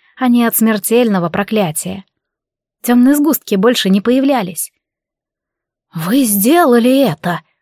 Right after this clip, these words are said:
прозвучал восхищённый голос верховного мага. «Вы справились, леди!»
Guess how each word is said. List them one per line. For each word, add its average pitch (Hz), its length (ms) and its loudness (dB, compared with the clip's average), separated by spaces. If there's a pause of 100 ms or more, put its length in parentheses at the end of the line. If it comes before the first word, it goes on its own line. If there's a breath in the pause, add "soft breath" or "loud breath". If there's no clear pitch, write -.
прозвучал 202 520 2
восхищённый 208 680 0
голос 202 440 0
верховного 196 600 0
мага. 180 440 -2 (400)
«Вы 160 280 -8
справились, 185 800 -2
леди!» 196 400 0